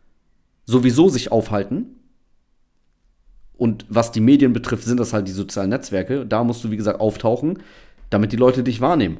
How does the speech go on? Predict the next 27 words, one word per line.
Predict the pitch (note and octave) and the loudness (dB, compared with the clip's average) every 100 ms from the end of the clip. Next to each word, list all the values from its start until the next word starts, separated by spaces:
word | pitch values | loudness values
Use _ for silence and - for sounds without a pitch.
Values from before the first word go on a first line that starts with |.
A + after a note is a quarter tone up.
| - | -8
Und | A2 G#2+ | -4 0
dann | A2 A#2 F3 - - - - | 2 0 -2 -6 -20 -20 -8
erstmal | - B2 - B2 A#2 G#2+ - _ _ _ - | 0 0 0 -2 -2 -6 -14 _ _ _ -2
merken, | G#2+ B2+ C#3+ C3 - | 2 4 4 0 0
oh, | A3 A#2+ | 2 2
das | - A2+ - | 2 -2 0
brauche | C#3 G#3+ A#2+ | 2 2 0
ich | - | -4
ja, | D#2 - - | -6 -6 -4
das | G2+ | -4
könnte | - E3 - | 0 0 0
ich | - | -2
ja | A2+ | -2
gebrauchen. | G#2 G#2+ G3 - C2+ - _ _ _ _ - | -2 -2 0 -2 -8 -14 _ _ _ _ -8
Weil | G2 | -2
von | B2 | 2
alleine | A#2+ D#3 E3 | 4 4 4
kommen | E3 F3+ | 2 2
sie | C3+ | 2
nicht | F#2+ - | 0 -4
drauf. | D#2+ - - - - | -10 -10 -14 -20 -6
Im | B2 | 2
Moment | B2 A#2+ D#3 - - | 4 4 2 0 -6
noch | A2 D3 D3+ | 0 0 4
weniger | C#3+ C#3+ B2 - | 2 4 0 -2
als | G#2 F#2+ | -6 -4
sonst. | A#2 F#2+ - | -4 -4 -10